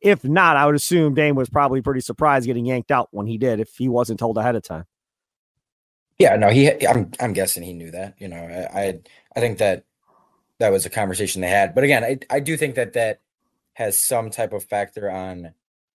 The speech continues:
Speaker 2: you know, how those guys played th-, like, later in the game a little bit. 'Cause again, I think they're used to, "Okay, I'm gonna," you know, especially him, where he's been playing the whole first quarter, then he gets his break, he comes in the end of the second, plays the whole third,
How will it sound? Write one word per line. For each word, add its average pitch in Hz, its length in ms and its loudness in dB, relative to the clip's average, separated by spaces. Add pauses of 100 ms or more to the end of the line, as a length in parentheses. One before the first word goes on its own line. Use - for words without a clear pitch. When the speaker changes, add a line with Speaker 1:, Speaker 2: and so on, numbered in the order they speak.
(180)
Speaker 2:
you 104 140 -10
know, 90 80 -6
how 107 180 -6
those 95 220 -4
guys 98 240 -4
played 95 540 -6 (180)
th-, 104 140 -14
like, 95 200 -4
later 101 380 -2
in 95 100 -2
the 90 60 -8
game 101 180 -4
a 98 60 -2
little 98 80 -2
bit. 98 100 -4
'Cause 120 140 0
again, 123 180 4
I 101 80 0
think 117 220 -6
they're 110 100 0
used 101 380 -6
to, 104 140 -2
"Okay, 95 220 -2
I'm 90 100 -6
gonna," 90 180 -10 (580)
you 101 80 -12
know, 90 60 -8
especially 120 400 0
him, 107 260 0
where 95 140 0
he's 113 240 -8
been 107 160 -4
playing 104 260 -6
the 92 60 -6
whole 113 240 0
first 113 280 -6
quarter, 98 280 0
then 92 80 -4
he 98 60 -2
gets 98 200 -4
his 98 80 -10
break, 92 320 -2
he 98 100 -14
comes 101 280 -6
in 101 80 -4
the 101 100 -6
end 98 120 -6
of 92 40 -6
the 92 60 -6
second, 95 440 -4
plays 98 240 -2
the 92 100 -4
whole 101 180 -2
third, 90 420 -2